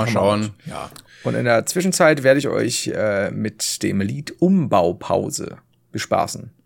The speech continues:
Speaker 1: Das haben die Ärzte schon mal, äh, gesungen bei Rock'n'Roll Realschule. Wahrscheinlich kann ich jetzt gar nicht singen, weil ich's so perfekt wiedergeben werde.
Speaker 2: Also der normale Umsatz, die normale Umsatzsteuer beträgt dreiundzwanzig Prozent. Zusätzlich gibt es noch zwei ermäßigte Umsatzsteuersätze von sechs und dreizehn Prozent.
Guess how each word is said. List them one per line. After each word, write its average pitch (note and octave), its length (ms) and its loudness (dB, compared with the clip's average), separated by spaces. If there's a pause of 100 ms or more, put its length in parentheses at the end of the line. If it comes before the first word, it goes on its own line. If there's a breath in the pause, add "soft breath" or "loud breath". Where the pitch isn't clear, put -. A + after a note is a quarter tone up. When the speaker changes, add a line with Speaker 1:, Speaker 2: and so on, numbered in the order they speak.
(480 soft breath)
Speaker 1:
Das - 100 -20
haben A2+ 100 -2
die F#2 80 0
Ärzte D3 260 2
schon G2 160 -4
mal, F#2 260 -2
äh, F2+ 140 -4
gesungen G2+ 500 -4
bei F#2+ 200 0
Rock'n'Roll C#3 760 -2
Realschule. E3 800 -4 (340 soft breath)
Wahrscheinlich D3 280 0
kann F#3+ 120 2
ich E3 60 0
jetzt C#3+ 120 -2
gar D#3+ 120 0
nicht B2+ 140 -4
singen, C3 240 -2
weil A#2 100 4
ich's B2 180 -2
so F3 180 2
perfekt D#3+ 460 -4
wiedergeben A2 380 2
werde. A2+ 280 2 (680 loud breath)
Speaker 2:
Also C#3 320 4
der C#3+ 140 8
normale D3+ 480 6
Umsatz, A3 500 4
die C3+ 140 2
normale C#3+ 360 6
Umsatzsteuer E3+ 440 4
beträgt C3+ 440 2
dreiundzwanzig F#3+ 760 2
Prozent. F#3+ 440 0
Zusätzlich E3+ 520 0
gibt D3 140 -8
es - 100 -8
noch C3 100 -2
zwei - 220 2
ermäßigte D#3 580 2
Umsatzsteuersätze D3+ 800 2
von A2+ 200 0
sechs D3+ 240 -2
und B2+ 220 0
dreizehn A#2+ 400 0
Prozent. - 580 -10